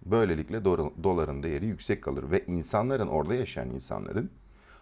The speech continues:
alım gücü düşmez. Alım gücü düşmez demek enflasyonun olmaması anlamına gelmesi demek zaten. Dün akşam,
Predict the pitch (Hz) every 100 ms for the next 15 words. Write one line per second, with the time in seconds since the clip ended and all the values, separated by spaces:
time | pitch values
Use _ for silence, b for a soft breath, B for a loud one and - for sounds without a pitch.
0 | b 101 120 147 98 101 123 92 - 67
1 | - - 95 123 147 104 85 80 113 -
2 | 107 80 76 135 190 - 95 - 67 -
3 | 175 180 190 B B B 123 165 123 71
4 | - 71 65 65 55 50 55 50 50 -
5 | 55 - - 50 - - - - - -
6 | - - _ - 78 104 117 113 - 107